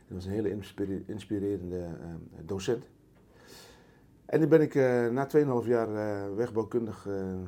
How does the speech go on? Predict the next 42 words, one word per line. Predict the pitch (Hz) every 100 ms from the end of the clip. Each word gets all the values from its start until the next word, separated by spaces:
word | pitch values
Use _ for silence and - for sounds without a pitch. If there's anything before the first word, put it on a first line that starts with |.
| 87
onderzoek | - 113 98 92
ge-, | 87
hebben | 82 85
gedaan, | 80 76 82
ben | 98
ik, | 101 95
eh, | 87 82 85
gewoon | 104
naar | 95
dat | 87
bedrijf | 80 90 123 104
toe | 80
gegaan. | - 69 -
Dat | 82
is | 87 87 101
B |
V | 95
A | 92 92
in | 80 78
Raalte, | 98 85 - -
was | 85
het | - _ - - - -
vroeger. | - 95 87 - - - - - - - - - - - - - - -
En | 135
ben | 117
ik |
naar, | 113 101
eh, | 98 95
naar | 101 110
de | 92
directeur | 95 92 101
gegaan, | 92
dat | 110
was | 104
Jim | 113 104 85
de |
Boer. | 78 113 160 -
Een, | - 101
eh, | 92 92
ja, | 117 92 95 107
een | 98
vriendelijke | 92 120 101 90